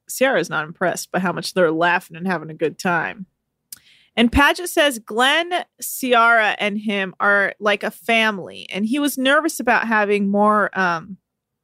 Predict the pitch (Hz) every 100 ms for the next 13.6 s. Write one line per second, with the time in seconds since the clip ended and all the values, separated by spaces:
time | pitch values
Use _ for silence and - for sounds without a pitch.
0 | _ _ _ _ - 359 403 247 208 196
1 | 196 190 190 - 214 202 - _ _ _
2 | _ 269 - 320 285 302 311 - 294 254
3 | 240 269 220 147 - 202 214 220 - 285
4 | 277 247 226 208 202 202 170 - 202 208
5 | 208 - 214 226 226 226 208 - 214 214
6 | 180 156 156 - 196 208 196 196 190 190
7 | 214 214 156 147 160 104 95 - _ _
8 | _ _ _ _ _ _ - 165 87 65
9 | - _ - 220 240 294 349 - 285 -
10 | 311 - 359 269 254 262 247 220 202 208
11 | 220 226 208 214 - 180 185 214 226 214
12 | 175 170 175 180 170 165 170 170 151 170
13 | 196 202 - 165 - -